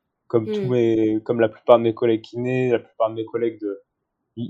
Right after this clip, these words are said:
Speaker 1: ils voient que ça marche, mais ils se rendent pas compte du potentiel.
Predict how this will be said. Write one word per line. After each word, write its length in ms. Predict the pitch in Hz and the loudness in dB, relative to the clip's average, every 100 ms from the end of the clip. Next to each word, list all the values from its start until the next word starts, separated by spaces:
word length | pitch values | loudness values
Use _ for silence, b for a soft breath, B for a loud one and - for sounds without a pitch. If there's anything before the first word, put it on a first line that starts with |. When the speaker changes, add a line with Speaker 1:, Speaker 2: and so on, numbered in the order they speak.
| 135 | -2
Speaker 1:
ils 60 | 117 | 4
voient 240 | 135 147 | 6 6
que 60 | 147 | 6
ça 120 | 156 | 8
marche, 340 | 170 156 143 | 10 8 6
mais 120 | 123 | -2
ils 40 | 113 | -2
se 100 | - | 0
rendent 260 | 135 147 - | -2 0 6
pas 160 | 127 | 6
compte 280 | - 147 135 | 6 0 0
du 120 | 117 | -2
potentiel. 600 | 113 113 120 120 143 127 | -4 -2 -2 -2 0 0